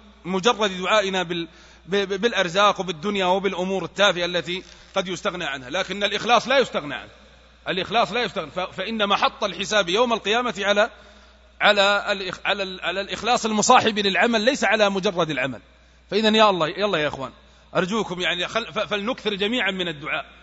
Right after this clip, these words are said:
فإن هذا الأمر من أخطر ما يكون، ومن أعظم المطالب التي التي يرجوها العبد أن يحققها ربه له، أن يكون مبدأ أعماله كلها قربة وخالصة لوجهه الكريم. ف-، يعني،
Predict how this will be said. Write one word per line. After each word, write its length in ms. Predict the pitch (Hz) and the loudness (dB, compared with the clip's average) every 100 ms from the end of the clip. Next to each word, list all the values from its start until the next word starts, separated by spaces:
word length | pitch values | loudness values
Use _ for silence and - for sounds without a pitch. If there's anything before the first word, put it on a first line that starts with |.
| - - - | -20 -20 -10
فإن 240 | 185 226 | -6 -2
هذا 280 | 202 233 226 | 2 2 2
الأمر 340 | 208 247 240 208 | 2 2 0 -2
من 140 | 208 | -2
أخطر 360 | 247 - 214 196 | -2 -2 -2 2
ما 140 | 180 | 2
يكون، 300 | 156 139 117 | 2 -2 -4
ومن 240 | 151 208 | -2 0
أعظم 340 | 226 240 247 226 | 2 2 2 0
المطالب 520 | 214 202 220 208 180 | 0 6 6 6 2
التي 400 | 180 170 170 175 - - - - 180 | -2 -4 -6 -8 -12 -20 -20 -4 0
التي 280 | 196 180 | 0 2
يرجوها 400 | 208 202 269 208 | 2 2 2 2
العبد 280 | 208 185 160 | 4 2 -2
أن 200 | 160 196 | -4 -2
يحققها 560 | 190 214 262 233 208 220 | 2 2 2 4 8 8
ربه 380 | 254 233 220 247 | 6 4 2 6
له، 300 | 254 285 269 - - - | 6 4 0 -16 -20 -2
أن 60 | 190 | 0
يكون 420 | 196 190 214 202 | 2 2 2 6
مبدأ 400 | 269 233 226 220 | 6 4 2 4
أعماله 460 | 190 208 220 214 196 | 2 6 4 4 -2
كلها 580 | 240 226 202 208 - - - - | -2 -2 4 4 2 -10 -20 -4
قربة 360 | 214 214 180 175 - - - - - | 0 4 4 2 -2 -20 -20 -20 -4
وخالصة 440 | 170 208 202 185 | 0 4 4 2
لوجهه 320 | 175 170 147 147 | 0 0 -2 -4
الكريم. 320 | 131 117 98 _ _ _ _ _ _ _ - | -6 -14 -14 _ _ _ _ _ _ _ -8
ف-، 40 | |
يعني، 680 | 147 160 170 160 156 180 | 0 2 2 0 0 -2